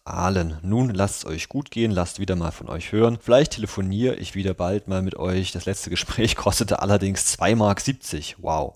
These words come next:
Seid vielmals gegrüßt und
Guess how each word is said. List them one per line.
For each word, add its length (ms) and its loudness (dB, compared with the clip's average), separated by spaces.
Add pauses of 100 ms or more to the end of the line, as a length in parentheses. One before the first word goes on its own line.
(100)
Seid 380 2 (260)
vielmals 1120 0 (100)
gegrüßt 640 -2
und 420 -4